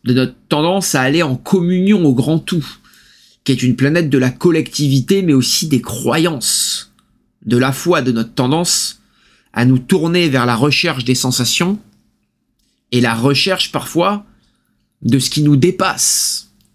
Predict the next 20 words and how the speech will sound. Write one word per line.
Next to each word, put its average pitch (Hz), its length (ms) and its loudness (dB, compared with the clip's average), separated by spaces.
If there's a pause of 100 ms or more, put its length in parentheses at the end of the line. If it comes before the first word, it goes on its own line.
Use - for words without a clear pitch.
(140)
hein, 143 100 0
de 131 120 4
ce 127 120 0
qui 131 200 2
est 113 40 0
au-delà 165 540 2 (2500)
des, 127 400 2
des 127 140 2
choses 139 320 2
visibles 147 640 2
et 135 140 4
établies, 143 480 4
au-delà 143 300 2
de 147 80 -12
Saturne, 196 580 -2 (840)
au-delà 156 300 2
d'Uranus, 131 720 0
on 127 80 2
a 123 80 2
Neptune 190 520 2